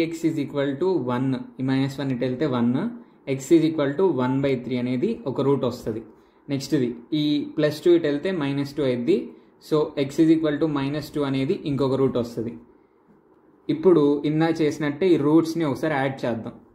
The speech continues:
యాడ్ చేస్తే one by three minus two. ఓకేనా? యాడింగ్ ఇక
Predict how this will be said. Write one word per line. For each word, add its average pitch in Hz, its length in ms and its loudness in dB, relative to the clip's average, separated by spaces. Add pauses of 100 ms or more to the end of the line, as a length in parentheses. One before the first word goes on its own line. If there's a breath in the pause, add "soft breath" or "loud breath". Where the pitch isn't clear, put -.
యాడ్ 147 220 -4
చేస్తే 156 320 0 (600 loud breath)
one 135 240 0 (100)
by 160 100 4 (160)
three 185 180 4 (300)
minus 135 320 -2 (100)
two. 127 100 -8 (1040)
ఓకేనా? 156 260 2 (1000)
యాడింగ్ 160 320 4
ఇక 147 100 0